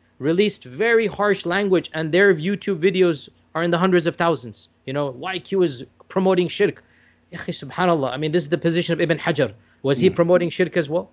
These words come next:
Speaker 1: This is the position of a Suyuti. You're gonna
Speaker 2: Mm.
Speaker 1: say, so again, and I didn't even respond to them, just silence. And I gave the Najdi lecture because of this, right? This is the problem when people who are not qualified get into the refutation culture.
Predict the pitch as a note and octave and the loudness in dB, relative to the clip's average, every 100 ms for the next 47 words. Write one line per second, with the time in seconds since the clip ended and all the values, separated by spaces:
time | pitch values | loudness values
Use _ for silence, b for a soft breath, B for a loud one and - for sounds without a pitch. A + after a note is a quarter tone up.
0 | _ D3 D3+ D#3+ E3+ F#3 F#3 F3 E3+ - | _ -6 -2 0 2 2 2 2 2 0
1 | G3+ G#3+ - E3+ A2+ B D3+ D#3+ F#3 B2 | 4 4 4 2 0 B -2 2 2 0
2 | - - F#3+ G#3+ B3+ F#3 B B B _ | -4 -6 -6 2 2 2 B B B _
3 | _ - - G#3 A3+ C4 B3+ G#3+ G3 - | _ -14 -2 2 4 4 4 4 2 0
4 | F#3 F3 - A2 G#2+ - - F3+ C#3+ A2 | -2 -2 -4 -14 -10 -10 -2 0 0 -4
5 | D3+ E3 E3+ F3+ F3 F3 C#3+ E3 E3+ - | -4 -2 0 0 2 0 2 0 0 -2
6 | D#3 D3 D3+ C3+ A#2+ A2 C3+ D#3 b b | -8 -4 -4 -4 -8 -8 -6 -6 b b
7 | C3 F3+ G#3 G#3 E3+ - F#3 G#3 G3 F3+ | 0 2 4 2 0 -2 0 2 2 -2
8 | C#3+ C#3 - G3 F#3+ F3 D3+ D#3+ C#3+ F3 | -2 -6 -8 -6 -2 -2 0 -2 0 0
9 | - - F3+ E3 - B2 C3 F3 _ _ | 0 0 2 2 0 -2 -4 -6 _ _
10 | b b _ B2+ F#3 G3 F#3+ E3+ D#3+ D#3+ | b b _ 0 4 4 2 -2 -2 -2
11 | D3+ F3+ F3+ D#3+ - B2+ - C3+ | -4 -4 -4 -8 -4 -4 -4 -8